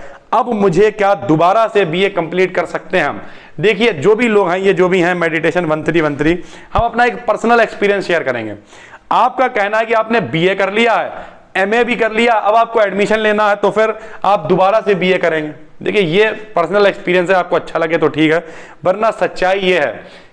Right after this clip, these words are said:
कि दो तरीके होते हैं जिंदगी में। एक जो आपके पास नहीं है उसे लेके आप रोते रहिए, "अब हम क्या करें, हम दोबारा से करें ना करें।" एक जो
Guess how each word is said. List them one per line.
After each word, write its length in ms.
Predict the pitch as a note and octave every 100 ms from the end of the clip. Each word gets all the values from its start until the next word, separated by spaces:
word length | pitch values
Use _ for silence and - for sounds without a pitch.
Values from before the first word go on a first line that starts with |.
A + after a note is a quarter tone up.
| -
कि 60 |
दो 280 | C#3 C#3+ C4+
तरीके 320 | C4 G#3 F#3+
होते 240 | G#3 F3+ F#3
हैं 40 |
जिंदगी 300 | D#3 E3 E3
में। 80 | E3
एक 300 | F3+ B3 F#3+
जो 100 | G3+
आपके 320 | F#3+ F#3+ G#3
पास 220 | G#3 G3
नहीं 300 | F3 F3+ F3
है 240 | A#2+ F#2+ - - - _ _ _ _ _ -
उसे 240 | F3+ A3
लेके 260 | G3 F#3 F#3+
आप 140 | E3+
रोते 300 | C#3+ D3+ D#3
रहिए, 320 | D3+ C#3+ C#3+ C#3+ - -
"अब 140 | E3+
हम 140 | F3+ F3
क्या 180 | F3 E3+
करें, 280 | E3 E3+ F3
हम 80 |
दोबारा 400 | C3+ D3+ D#3+ F3
से 140 | E3 D#3+
करें 220 | E3+ E3+
ना 160 | D3+ E3+
करें।" 260 | D#3 D#3 - - - -
एक 240 | B3 G3
जो 180 | F3 A3